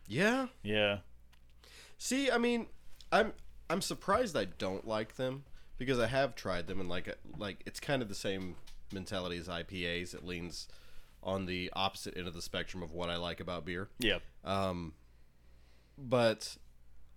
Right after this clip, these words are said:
Speaker 1: I really love taking a shot of pickle juice
Speaker 2: Mm-hmm.
Speaker 1: and dumping it into a beer.
Speaker 2: Yeah.
Speaker 1: My man.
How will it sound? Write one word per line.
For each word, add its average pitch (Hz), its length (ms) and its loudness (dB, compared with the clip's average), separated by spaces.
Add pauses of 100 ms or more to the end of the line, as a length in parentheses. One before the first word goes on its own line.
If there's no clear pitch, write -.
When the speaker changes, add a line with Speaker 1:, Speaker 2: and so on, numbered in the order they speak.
Speaker 1:
I 117 80 4
really 131 800 2 (300)
love 90 800 0 (1120)
taking 101 400 -2
a 85 80 -4
shot 95 480 0
of - 180 -10
pickle 98 280 -6
juice 73 580 -12 (160)
Speaker 2:
Mm-hmm. 101 680 -4
Speaker 1:
and 87 120 -6
dumping 87 340 -4
it 82 80 -6
into 87 260 -6
a 85 40 -4
beer. 92 400 -4 (200)
Speaker 2:
Yeah. 85 400 -4
Speaker 1:
My 98 140 4
man. 101 360 2